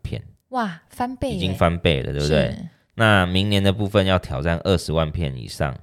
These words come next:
Speaker 2: 嗯。
Speaker 1: 哦，可是大家可以看到哦，今年底才会把相关的设备 ready 哦。
Speaker 2: 嗯。
Speaker 1: 那这些设备商什么时候认营收？
Speaker 2: 明年。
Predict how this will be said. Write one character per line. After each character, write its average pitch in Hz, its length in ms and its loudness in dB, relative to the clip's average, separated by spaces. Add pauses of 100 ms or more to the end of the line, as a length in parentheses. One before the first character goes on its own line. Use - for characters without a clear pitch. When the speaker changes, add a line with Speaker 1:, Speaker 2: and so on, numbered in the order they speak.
(180)
Speaker 2:
嗯。 220 280 4
Speaker 1:
哦， 76 80 -2
可 85 120 0
是 104 100 4
大 107 160 6
家 107 80 8
可 101 100 2
以 76 80 4
看 85 240 0
到 82 180 6
哦， 71 200 2
今 101 240 -2
年 78 200 -2
底 71 160 -6
才 67 180 -8
会 80 100 -2
把 71 180 -4
相 80 220 -4
关 82 140 0
的 71 100 -4
设 80 180 -2
备 78 160 -2
ready 69 500 -6
哦。 - 120 -12 (260)
Speaker 2:
嗯。 196 140 6
Speaker 1:
那 98 140 6
这 98 120 4
些 95 140 6
设 92 180 2
备 87 140 2
商 80 220 -2
什 69 120 -8
么 69 80 -10
时 71 120 -6
候 71 80 -2
认 73 160 -6
营 64 180 -12
收？ 60 220 -10 (640)
Speaker 2:
明 185 240 0
年。 156 320 0